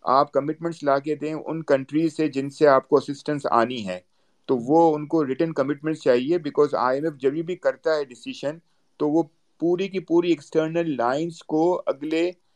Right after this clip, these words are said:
جون تک ان کو ایڈریس کروانا ہے، تاکہ کوئی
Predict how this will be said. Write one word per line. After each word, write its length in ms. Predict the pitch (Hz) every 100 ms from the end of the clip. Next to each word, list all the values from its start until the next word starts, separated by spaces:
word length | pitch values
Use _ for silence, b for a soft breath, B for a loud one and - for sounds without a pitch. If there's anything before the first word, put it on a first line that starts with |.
| _
جون 360 | 110 135 170 170
تک 140 | 170 151
ان 180 | 143 143
کو 340 | 156 160 156
ایڈریس 340 | 117 117 151
کروانا 500 | - 117 104 107 101
ہے، 100 | 87 - _ _ _ _
تاکہ 320 | 123 135 156
کوئی 320 | 151 156 156